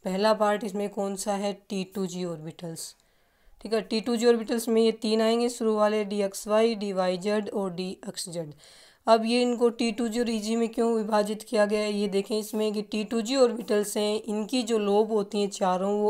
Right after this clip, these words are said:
अक्षों के बीच में स्थित होती हैं, ठीक है। अब इसमें सबसे पहला एग्जांपल देखो डी एक्स वाई का, तो इस प्रकार से तीन एक्सिस बनाई गई हैं। तो डी एक्स वाई इस कक्षक का नाम है,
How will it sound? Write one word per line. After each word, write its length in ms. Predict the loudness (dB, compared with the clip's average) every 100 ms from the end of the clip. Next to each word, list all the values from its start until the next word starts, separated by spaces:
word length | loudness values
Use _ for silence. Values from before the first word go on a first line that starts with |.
| 0
अक्षों 420 | -4 -2 0 0
के 200 | 0 -6 -6 -4
बीच 360 | 0 0 0
में 160 | -2 -2
स्थित 320 | -2 -8 -6
होती 280 | -10 -10 -12
हैं, 200 | -12 -14 _ _ _ _ _
ठीक 180 | -6 0
है। 140 | 0 -2 -12 -20 -20 -20 -4
अब 60 | 0
इसमें 200 | 2 2
सबसे 240 | 0 0
पहला 220 | 2 2
एग्जांपल 380 | 2 0 -2 0
देखो 240 | 0 0 0
डी 200 | 0 0
एक्स 260 | -2 -4 2
वाई 220 | 2 4
का, 160 | 0 -2 -10 _ -16 -2
तो 80 | -2
इस 140 | 0
प्रकार 260 | 0 4 2
से 140 | 2
तीन 180 | -4 -2
एक्सिस 380 | -2 -4 -8 -4
बनाई 260 | 0 2 0
गई 160 | 0
हैं। 200 | 0 -2 -4 -14 -20 -20 -20 _
तो 180 | 0 0
डी 260 | 0 0 0 0 -2
एक्स 260 | 0 0
वाई 300 | 6 8 6
इस 200 | 0 -6 -14 _
कक्षक 380 | -4 -4 -4 -2
का 140 | 0 -2
नाम 300 | -2 -4 -4
है, 180 | -6